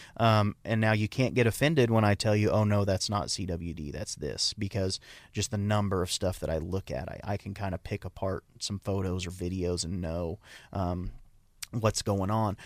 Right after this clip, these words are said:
The other thing is, you know, we've got these testing sites that we have set up.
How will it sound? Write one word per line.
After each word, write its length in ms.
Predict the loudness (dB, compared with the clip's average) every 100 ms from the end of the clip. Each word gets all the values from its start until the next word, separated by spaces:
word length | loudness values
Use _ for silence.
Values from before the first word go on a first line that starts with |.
| -10 2
The 80 |
other 180 | 4 4
thing 320 | 0 0 0
is, 380 | 2 2 2 2
you 40 | 2
know, 120 | 0
we've 280 | 0 -2 2
got 280 | 2 2
these 240 | 0 0 0
testing 480 | 2 2 2 2 0
sites 480 | 0 0 0 -2
that 120 | -2 -2
we 120 | 0
have 260 | 2 2
set 260 | 2 2 2
up. 360 | 2 0 -4